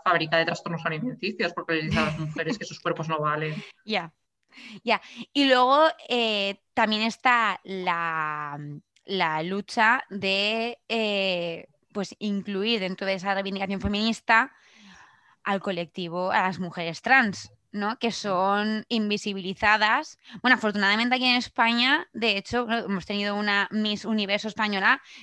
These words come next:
Speaker 2: que era una mujer trans, que eso, evidente, para el colectivo y para el movimiento feminista es perfecto y es ideal y nos encanta, pero, pero sigue siendo un pa-, un camino muy lento, quizá más lento incluso que el que ha llevado el movimiento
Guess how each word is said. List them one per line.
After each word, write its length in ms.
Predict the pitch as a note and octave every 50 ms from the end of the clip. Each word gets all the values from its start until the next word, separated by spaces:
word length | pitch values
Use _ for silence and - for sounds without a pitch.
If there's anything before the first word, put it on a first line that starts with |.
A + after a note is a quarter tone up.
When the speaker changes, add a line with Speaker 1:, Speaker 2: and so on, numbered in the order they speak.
| -
Speaker 2:
que 100 | - G#3+
era 60 | G3+ F#3
una 120 | F3+ F3+
mujer 300 | F#3 F#3 E3+ - F#3+ F3+
trans, 340 | - G3 G3+ G3 A3+ C4+ B3
que 140 | - C4 G#3 -
eso, 260 | F#3+ - G#3 G3+ - -
evidente, 400 | - G#3 G3+ G3 F#3+ F#3+ F3+ F3+ -
para 140 | - G#3 G3
el 60 | F#3+
colectivo 480 | F#3+ F#3+ F3+ F3 - - F#3+ G3+ A3+ A#3
y 80 | G#3 F3+
para 280 | - F3+ E3 E3+ - _ -
el 160 | - G3 F#3+
movimiento 400 | G3 G3+ G3 F#3+ F#3+ F#3+ F#3+ F#3+
feminista 460 | E3+ G3+ G#3 G#3 A3 A3 - - F#3+ G#3
es 180 | A3+ - - _ _ _ _
perfecto 460 | - F#3 - - - G#3 G#3 - A#3
y 80 | G#3 F3
es 100 | F3 - G#3
ideal 300 | G3 F#3+ F#3 F#3+ G#3+ G#3+
y 60 | F#3+
nos 180 | F#3 F3+ - F3
encanta, 600 | E3+ F3 E3+ F#3 G3+ G#3+ G#3+ G3+ G#3+ B3+ D#4+ - - - - - - - - - _ _ _ _ _ _ _ -
pero, 880 | B3 A3 G#3 G#3 G3+ G3+ G3+ G3+ G3 G3 F#3+ F#3 F#3 F3+ F3 F3 - -
pero 220 | A3 G3 F#3+ F#3
sigue 240 | - - F3+ - F3+
siendo 600 | F3+ - F#3 F3+ F#3 F#3 F#3+ G3+ G#3+ A#3 B3 B3 -
un 140 | - G3 F#3+
pa-, 140 | - F3 -
un 120 | - F#3+ F3
camino 400 | - F#3 F#3 F#3+ G3 G#3+ A3+ - -
muy 240 | A3+ A3 G#3+ G#3
lento, 360 | F#3+ G3 A3 B3+ A#3+ B3+ G#3 F#3
quizá 240 | F3 F#3 D#3 F3+ F#3
más 180 | G3+ G#3 G3
lento 220 | G3+ G#3 G#3+ G3 A3+
incluso 340 | A3+ G#3 G#3+ G#3 G3+ A#3+ A#3
que 140 | A#3+ B3+ B3
el 140 | A#3 G#3+ -
que 340 | - G3+ F#3+ F#3 E3+ - _ - - - - - -
ha 100 | A3+ A3+
llevado 300 | G#3+ G#3 A3 G#3+ G3 G3+
el 60 | G#3+
movimiento 880 | G#3+ G#3 G3+ G#3 G#3 G3+ G3+ G3 G3+ G3 F#3 G3+ G3 F#3+ F#3+ F#3 E3+ -